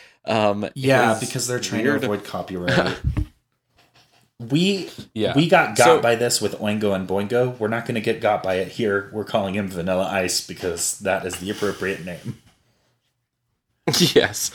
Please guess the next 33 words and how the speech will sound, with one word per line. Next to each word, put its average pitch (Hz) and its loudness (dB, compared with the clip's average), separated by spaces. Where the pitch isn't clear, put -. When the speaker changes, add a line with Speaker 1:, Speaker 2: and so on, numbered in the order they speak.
Speaker 1:
he's, - 4
he 170 -6
is 160 0
Vanilla 110 4
Ice. 104 2
It 127 6
is 135 4
who 135 4
Speaker 2:
Sure 123 2
Speaker 1:
he 107 4
is. 101 6
Speaker 2:
enough. - -12
Speaker 1:
Um, 113 4
this 123 2
episode 175 2
is 127 2
gonna 131 -2
start 107 4
out, 104 0
um, 101 2
with 104 4
the 104 0
end 107 0
of 101 -2
the 104 2
last 92 -4
fight 101 0
against 98 -4
Darby. 98 0
Uh, 95 4
Darby 104 2
the 98 0
Junior. 110 0